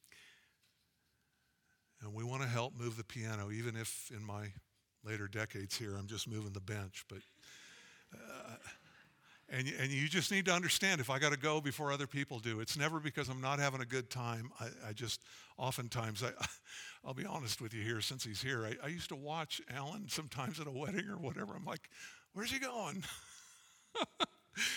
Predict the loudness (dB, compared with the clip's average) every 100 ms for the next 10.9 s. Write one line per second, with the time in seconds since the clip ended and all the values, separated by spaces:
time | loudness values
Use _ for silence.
0 | -2 -8 -14 -20 -20 -6 0 0 0 0
1 | 2 2 2 0 -2 -2 0 0 0 0
2 | 6 8 8 6 0 2 6 6 6 2
3 | 6 8 8 6 4 6 6 4 2 -2
4 | -4 -2 2 4 6 8 8 8 8 6
5 | 4 2 0 6 8 10 6 2 -6 -12
6 | -14 4 8 8 8 10 10 8 4 6
7 | 6 4 2 2 4 4 2 4 6 6
8 | 8 8 6 6 6 4 2 -2 0 4
9 | 6 6 2 0 2 4 4 4 2 2
10 | 0 0 -2 0 0 0 0 -2 -4